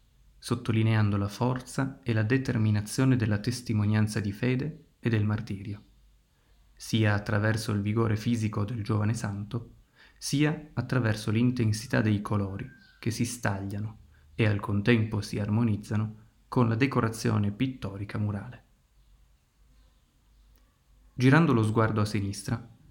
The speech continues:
si può ammirare la bandiera storica dell'abbadia di San Vito, dedicata al santo patrono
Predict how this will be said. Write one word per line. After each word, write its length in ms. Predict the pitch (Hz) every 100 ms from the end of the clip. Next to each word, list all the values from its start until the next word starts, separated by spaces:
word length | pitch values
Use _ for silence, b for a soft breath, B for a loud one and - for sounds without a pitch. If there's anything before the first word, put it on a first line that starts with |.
| -
si 200 | - - 127
può 120 | 135
ammirare 420 | 120 120 127 131
la 100 | 113
bandiera 380 | 107 110 120 117
storica 540 | 113 - 127 127 127
dell'abbadia 540 | 110 107 104 104 104 107
di 100 | 104
San 240 | - 107
Vito, 420 | 101 101 110 - - - - - _ _
dedicata 560 | 117 110 107 113 107
al 140 | 107 101
santo 380 | - 127 127 110
patrono 640 | 117 117 101 101 107 -